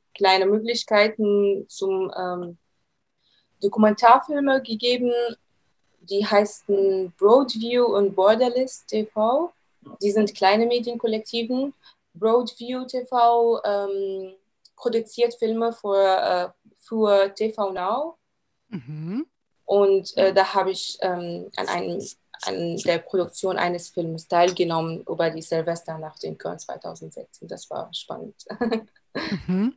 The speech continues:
Speaker 2: Und was
Speaker 1: Ja.
Speaker 2: machst du zum Beispiel bei R T L? Das ist sicherlich in-, interessant für alle, die jetzt zuhören.
Speaker 1: Ja, ich bin, ähm, einfach eine Studioassistentin.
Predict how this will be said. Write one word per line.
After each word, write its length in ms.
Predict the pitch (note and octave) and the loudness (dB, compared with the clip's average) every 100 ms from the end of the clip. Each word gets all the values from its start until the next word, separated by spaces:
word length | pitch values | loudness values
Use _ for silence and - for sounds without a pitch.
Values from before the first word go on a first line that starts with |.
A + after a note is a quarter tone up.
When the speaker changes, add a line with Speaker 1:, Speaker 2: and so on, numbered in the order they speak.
| _ _ | _ _
Speaker 2:
Und 120 | B3 | 4
was 140 | A#3+ B3 | 4 4
Speaker 1:
Ja. 60 | |
Speaker 2:
machst 240 | A3+ B3 - | 4 2 0
du 80 | B3 | -2
zum 160 | A#3+ | 0
Beispiel 360 | G#3 A3 - A#3 | 2 2 2 2
bei 180 | G#3+ G3 | 4 4
R 100 | G#3+ | 2
T 120 | G3+ | -2
L? 240 | F#3 A3+ | 0 -2
Das 200 | C4 A3 | -4 -6
ist 120 | G3 | -8
sicherlich 420 | G3 A#3 G#3 G3+ F#3+ | -6 -4 -2 -4 -6
in-, 160 | F#3+ | -8
interessant 680 | F3 G#3 G#3+ G3+ G#3+ B3 E4 | -8 -8 -6 -2 4 4 4
für 120 | - | 4
alle, 360 | A3 A#3 A#3 A#3 _ - _ | 4 4 2 -2 _ -20 _
die 60 | G#3 | -6
jetzt 200 | G#3+ - | -6 -2
zuhören. 460 | C#4 B3 B3+ D4 F4 _ _ _ _ _ _ - _ | 0 4 4 2 -2 _ _ _ _ _ _ -20 _
Speaker 1:
Ja, 240 | C4 D4+ B3 | 4 6 6
ich 140 | A#3 | 2
bin, 280 | - C4 B3 | -4 -4 -2
ähm, 320 | A#3 A3+ G#3+ G#3 | 0 0 -2 -2
einfach 320 | A3+ A#3 B3 | -4 -4 -6
eine 160 | G#3+ G#3+ | -4 -4
Studioassistentin. 1200 | - B3+ A3+ - - - E3 E3 E3 E3 E3 | -8 -6 -6 -6 -10 -18 -16 -16 -16 -18 -20